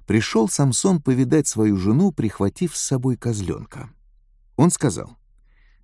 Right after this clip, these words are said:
"Дайте мне войти в комнату к моей жене". Но ее отец не пустил его и сказал Самсону: "Я был уверен, что она стала тебе ненавистна,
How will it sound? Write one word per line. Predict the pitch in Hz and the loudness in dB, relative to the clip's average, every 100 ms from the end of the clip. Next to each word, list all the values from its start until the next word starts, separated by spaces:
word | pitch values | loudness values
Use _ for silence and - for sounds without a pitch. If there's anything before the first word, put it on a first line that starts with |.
| - | -8
"Дайте | - 147 160 156 | 2 6 6 6
мне | 156 | 6
войти | 160 160 147 | 6 6 4
в | 143 | 0
комнату | - 151 135 127 123 | 4 4 4 2 2
к | |
моей | 127 123 120 | 2 4 4
жене". | 107 110 104 87 - - _ _ _ _ _ _ _ _ - | 4 2 2 2 -4 -18 _ _ _ _ _ _ _ _ 0
Но | 101 107 | 4 4
ее | 98 98 95 | 4 2 2
отец | 92 - 127 - | 2 0 -2 0
не | 135 | -2
пустил | - 151 - - 185 | 0 -4 -6 -12 -10
его | 95 78 - - _ _ _ _ _ - | -6 -6 -8 -14 _ _ _ _ _ -6
и | |
сказал | 113 - 143 147 101 | -4 0 2 2 0
Самсону: | - 87 - 82 76 76 _ _ _ _ _ _ | -2 -4 -4 -4 -6 -10 _ _ _ _ _ _
"Я | - 71 104 147 | -6 0 2 2
был | 165 151 - | 2 2 4
уверен, | 113 92 127 - - 110 | 2 2 2 2 2 -2
что | - - 82 | -4 -4 -4
она | 82 135 151 | -2 -2 0
стала | 139 - 135 - 156 | -2 -2 0 0 -2
тебе | 107 101 135 | -2 0 2
ненавистна, | 160 139 113 107 151 - - - 50 52 | 2 2 4 4 2 0 0 -4 -10 -16